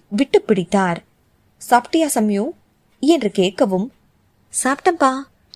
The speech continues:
என்று சிரிக்க, "படிப்பெல்லாம் எப்படி போகுதுமா?" "மச் பெட்டர்ப்பா, தூக்கம் வருது"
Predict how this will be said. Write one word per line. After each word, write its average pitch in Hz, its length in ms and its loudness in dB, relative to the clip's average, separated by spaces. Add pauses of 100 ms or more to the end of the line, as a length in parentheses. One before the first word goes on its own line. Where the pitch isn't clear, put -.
(140)
என்று 240 320 2
சிரிக்க, 220 560 0 (600)
"படிப்பெல்லாம் 247 580 0
எப்படி 277 80 0
போகுதுமா?" 220 520 0 (840)
"மச் 226 340 -2
பெட்டர்ப்பா, 214 500 0 (480)
தூக்கம் 277 500 -6
வருது" 208 400 -2